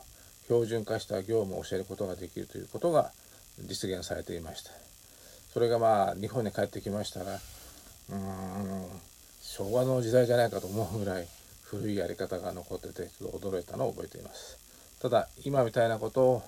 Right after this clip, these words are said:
口に出して言うと、「そんなお前は海外ばかり持ち上げて」ってよく怒られましたので、今は言わないようになってきましたですけれどもね。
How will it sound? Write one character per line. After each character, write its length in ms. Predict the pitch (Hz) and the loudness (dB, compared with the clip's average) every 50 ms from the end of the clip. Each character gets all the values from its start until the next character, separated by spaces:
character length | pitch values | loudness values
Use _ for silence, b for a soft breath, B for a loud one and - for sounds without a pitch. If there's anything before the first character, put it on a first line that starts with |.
| B B B B B B B - | B B B B B B B -16
口 200 | - - - 143 | -10 -4 -2 0
に 60 | 135 | 2
出 120 | 139 143 | 2 2
し 60 | 135 - | 0 0
て 80 | 113 | -2
言 140 | 113 113 117 | -2 -2 -2
う 20 | |
と、 240 | 110 - 123 113 101 - - - B B B B B B B B - - - - | 0 2 2 2 2 -2 -12 -20 B B B B B B B B -20 -20 -20 -20
「そ 180 | - - 120 117 | -8 -4 -2 0
ん 60 | 113 | 2
な 80 | 113 110 | 2 2
お 80 | 101 | 2
前 220 | 101 107 107 110 107 | 2 4 4 4 4
は 240 | 110 - - - - B B B B B B B B B B B B B B B B B B - - | 4 4 4 2 0 B B B B B B B B B B B B B B B B B B -20 -6
海 220 | - - 120 117 110 | 2 2 4 4 4
外 140 | 107 110 101 | 0 -2 -2
ば 120 | 110 104 | -2 -2
か 100 | 107 104 | -2 -4
り 80 | 101 101 | -4 -4
持 120 | 101 104 | -4 -4
ち 100 | - 120 | -2 -2
上 60 | 113 | -2
げ 100 | 113 113 | -2 -2
て」 100 | - 113 107 | -2 -2 -4
っ 20 | |
て 220 | - - - - | -4 -8 -10 -10
よ 100 | 98 92 | -10 -8
く 100 | - - | -8 -6
怒 420 | 98 95 90 85 - - - - 123 | -6 -6 -6 -8 -10 -8 0 2 4
ら 80 | 117 | 4
れ 80 | 120 117 | 4 4
ま 120 | 117 113 | 2 0
し 80 | - - | -2 -2
た 80 | 104 92 | -4 -6
の 100 | 92 92 | -6 -8
で、 140 | 98 95 - B B B B B B B B - | -10 -10 -10 B B B B B B B B -6
今 180 | 113 104 92 | -6 -4 -4
は 120 | 82 85 - - - | -4 -6 -6 -6 -2
言 120 | - 120 | 0 2
わ 100 | 120 107 | 6 8
な 120 | - 196 - | 8 8 8
い 80 | 135 | 8
よ 80 | 139 127 | 8 8
う 20 | 123 | 6
に 60 | 113 | 6
な 120 | 95 - - | 4 2 0
っ 60 | - | -2
て 100 | - - | -6 -10
き 120 | - - | -10 -8
ま 120 | 95 87 - | -8 -8 -8
し 60 | - | -8
た 60 | - | -10
で 100 | - - | -12 -12
す 100 | - - | -12 -12
け 100 | - - | -12 -12
れ 60 | - | -12
ど 140 | - - - | -12 -14 -16
も 120 | - - - | -14 -8 -6
ね。 140 | 107 98 | -6 -6